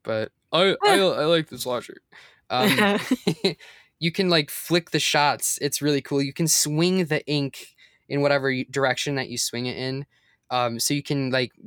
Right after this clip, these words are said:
Speaker 1: make shots that no other weapon can get. It's really
Speaker 2: Mm-hmm.
Speaker 1: neat. Anyway, the,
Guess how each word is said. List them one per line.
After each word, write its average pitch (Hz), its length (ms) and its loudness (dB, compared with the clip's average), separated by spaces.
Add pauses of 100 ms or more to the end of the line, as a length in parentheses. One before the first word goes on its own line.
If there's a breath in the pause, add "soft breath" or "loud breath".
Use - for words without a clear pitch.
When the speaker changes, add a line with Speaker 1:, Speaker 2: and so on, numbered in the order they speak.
(120)
Speaker 1:
make 131 320 -4 (260)
shots - 400 -2
that 127 140 -4
no 123 320 -4
other 117 380 -4
weapon 120 320 -6
can 110 280 -12
get. 113 260 -8 (240)
It's 131 100 -4
really - 160 2
Speaker 2:
Mm-hmm. 185 200 2
Speaker 1:
neat. 220 100 -8 (100)
Anyway, 208 480 2
the, 170 340 2